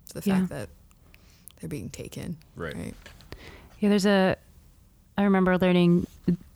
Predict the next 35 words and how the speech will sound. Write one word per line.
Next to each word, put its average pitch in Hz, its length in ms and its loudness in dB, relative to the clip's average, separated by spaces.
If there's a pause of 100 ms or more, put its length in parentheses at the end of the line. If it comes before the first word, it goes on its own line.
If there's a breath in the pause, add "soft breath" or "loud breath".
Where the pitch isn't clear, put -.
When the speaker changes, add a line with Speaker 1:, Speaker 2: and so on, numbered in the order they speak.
(120)
Speaker 2:
I 190 80 4
was 190 100 2
sitting 190 240 2
in 180 80 4
a 175 80 4
lecture 175 560 0
by 180 120 2
David 180 340 0
Powlison 180 560 2 (920 loud breath)
online, 170 440 4
so - 120 -4
I - 20 2
wasn't 165 260 2
actually 156 340 0
sitting 165 260 2
there, 151 140 2
it 147 40 2
was 160 140 -4
recorded. - 420 -2 (100)
But 254 100 2
anyway, 185 320 4
Speaker 3:
<laughs> 196 160 0
Speaker 2:
details 170 300 2
that 175 120 4
are 165 80 4
not 160 140 4
important. 165 400 2 (340 loud breath)
But, 180 680 2
um, 180 460 2 (160)
I - 80 2
remember 196 540 4
very 180 200 4
potently 175 540 2
him 170 220 4
saying 170 760 4